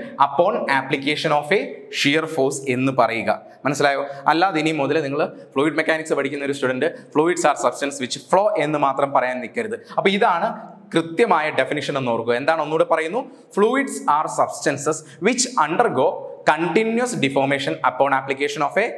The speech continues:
shear force എന്ന് ഓർക്കുക. അപ്പോ ഫ്ലൂയിഡ് മെക്കാനിക്സിൽ ഫ്ലൂയിഡ് എന്താണ് എന്ന് നമ്മൾ പഠിച്ചു. ഇനിയും എന്താണ് ഫ്ലൂയിഡ് മെക്കാനിക്സിൽ നമ്മൾ പഠിക്കുന്നത്? ഫ്ലൂയിഡ് മെക്കാനിക്സിൽ നമ്മൾ പഠിക്കുന്നത്, മെക്കാനിക്സ് എന്ന വാക്ക് കേൾക്കുമ്പോൾ ഓർക്കണം, മെക്കാനിക്സ് എന്ന് വെച്ചാൽ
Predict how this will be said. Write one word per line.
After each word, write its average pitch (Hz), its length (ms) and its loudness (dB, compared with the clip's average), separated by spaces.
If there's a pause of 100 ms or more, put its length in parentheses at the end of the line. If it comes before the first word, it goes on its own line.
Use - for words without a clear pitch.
(100)
shear 135 440 0
force 139 520 -2
എന്ന് 117 160 -2
ഓർക്കുക. 104 360 -2 (260)
അപ്പോ 220 560 0
ഫ്ലൂയിഡ് 208 300 4
മെക്കാനിക്സിൽ 180 640 2
ഫ്ലൂയിഡ് 214 440 0
എന്താണ് 160 480 2
എന്ന് 139 160 -2
നമ്മൾ 127 180 -2
പഠിച്ചു. 120 360 -2 (400)
ഇനിയും 247 600 -2 (180)
എന്താണ് 202 540 4
ഫ്ലൂയിഡ് 190 460 2
മെക്കാനിക്സിൽ 220 680 2
നമ്മൾ 156 220 4
പഠിക്കുന്നത്? 113 520 -4 (360)
ഫ്ലൂയിഡ് 254 300 4
മെക്കാനിക്സിൽ 160 560 2
നമ്മൾ 139 240 2
പഠിക്കുന്നത്, 127 360 -2
മെക്കാനിക്സ് 220 640 0
എന്ന 190 140 2
വാക്ക് 160 260 0
കേൾക്കുമ്പോൾ 143 300 -4
ഓർക്കണം, 131 380 -4 (220)
മെക്കാനിക്സ് 202 520 0
എന്ന് 175 140 2
വെച്ചാൽ 165 340 0